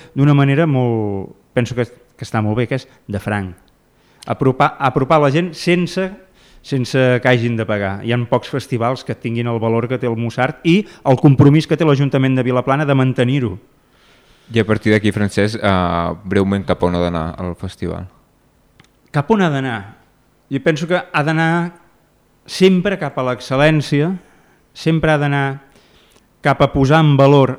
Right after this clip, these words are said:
Speaker 1: allò que ens vehicula i que és la xarxa social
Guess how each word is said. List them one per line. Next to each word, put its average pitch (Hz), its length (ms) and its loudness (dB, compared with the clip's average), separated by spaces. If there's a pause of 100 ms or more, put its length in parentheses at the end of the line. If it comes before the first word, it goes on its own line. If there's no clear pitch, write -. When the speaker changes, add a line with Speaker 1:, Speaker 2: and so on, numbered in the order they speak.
Speaker 1:
allò 139 260 2
que 170 80 0
ens 139 280 0
vehicula 135 500 2
i 135 80 0
que 160 80 0
és 139 80 -2
la 156 160 0
xarxa 160 480 -4
social 135 600 -2